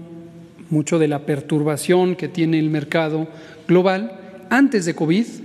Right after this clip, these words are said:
pero desde luego durante covid enfrentó retos adicionales. Las vacunas suelen ser oligopolios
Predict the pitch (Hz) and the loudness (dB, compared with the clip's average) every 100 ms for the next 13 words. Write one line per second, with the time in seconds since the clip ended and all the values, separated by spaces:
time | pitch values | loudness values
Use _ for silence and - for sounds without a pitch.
0 | - - - - 175 170 160 165 175 170 | -18 -20 -20 2 2 4 2 2 2 2
1 | 160 170 170 170 156 160 156 - - - | 2 2 -2 -2 0 0 -2 -12 -20 -4
2 | 254 147 156 139 156 156 151 147 143 156 | -2 0 0 0 2 2 0 -2 -2 -2
3 | 147 - 147 139 139 - - - - - | -2 -2 -2 -4 -6 -14 -16 -20 -20 -4
4 | 185 160 170 214 214 - - 208 190 170 | 0 0 0 2 2 2 2 2 2 0
5 | 185 185 - 165 160 151 147 185 202 226 | 0 0 0 0 2 0 2 2 2 -2
6 | - - | -8 -12